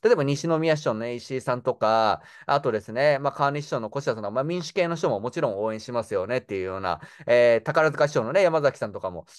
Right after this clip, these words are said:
まあ、そりゃそうなりますよねっていうような、えー、感じなんですけども、はい。で、ちょっと個人的になったのが、オレンジの、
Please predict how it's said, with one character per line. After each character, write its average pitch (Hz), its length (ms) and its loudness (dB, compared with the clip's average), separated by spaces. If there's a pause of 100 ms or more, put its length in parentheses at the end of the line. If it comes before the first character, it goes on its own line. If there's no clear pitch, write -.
ま 165 120 2
あ、 131 60 2
そ - 100 -2
り 139 80 6
ゃ 139 60 6
そ 143 260 4
う 139 40 -2
な 143 120 0
り 147 100 -2
ま 147 120 0
す 147 100 -8
よ 104 100 -4
ね 127 100 0
っ - 20 0
て - 120 -10
い 98 40 -4
う - 20 -4
よ 95 100 -6
う 90 40 -10
な、 82 140 -10 (220)
え 113 160 6
ー、 110 40 2
感 117 200 0
じ 117 40 0
な 113 80 2
ん 107 40 -8
で 98 80 -6
す - 80 -18
け 104 80 -6
ど 95 100 -4
も、 101 360 0
は 147 260 4
い。 98 80 -2 (260)
で、 339 160 2
ち - 80 4
ょ 539 60 6
っ - 60 -8
と - 80 0
個 165 140 2
人 180 160 -4
的 175 140 -4
に 175 80 -6
な 180 100 0
っ - 40 -12
た 139 100 -2
の 120 100 -2
が、 - 100 -8
オ 208 80 4
レ 440 160 0
ン 254 40 -6
ジ 139 120 -6
の、 104 200 -6